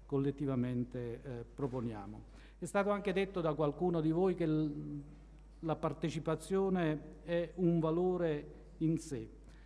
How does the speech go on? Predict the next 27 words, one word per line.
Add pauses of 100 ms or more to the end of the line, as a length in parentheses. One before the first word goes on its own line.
(340)
E
questo,
questa
frase
è
stata
detta
non, (440)
non,
non
da
chi
si
propone (380)
queste
sfide (640)
in
maniera
astratta,
teorica, (340)
ma
un,
dalla
rappresentante
di
una
asl,